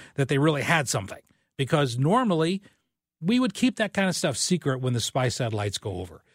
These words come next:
So I thought that was fascinating that they really thought they had something, but it was just, again, plywood and paint. But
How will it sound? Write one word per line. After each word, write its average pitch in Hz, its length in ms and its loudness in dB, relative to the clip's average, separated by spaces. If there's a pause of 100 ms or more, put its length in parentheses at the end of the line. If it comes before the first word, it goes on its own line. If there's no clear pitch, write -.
So 160 100 0
I 147 80 4
thought 165 180 2
that 156 140 0
was 117 120 -4
fascinating 135 580 0
that 113 100 -2
they 117 120 -2
really 131 200 2
thought 127 220 -2
they 120 100 -4
had 180 160 0
something, 190 380 2 (300)
but 185 260 4
it 165 80 0
was 156 140 2
just, - 380 0
again, 120 400 -2
plywood 120 420 0
and 98 80 -8
paint. 101 240 -12 (840)
But 175 240 0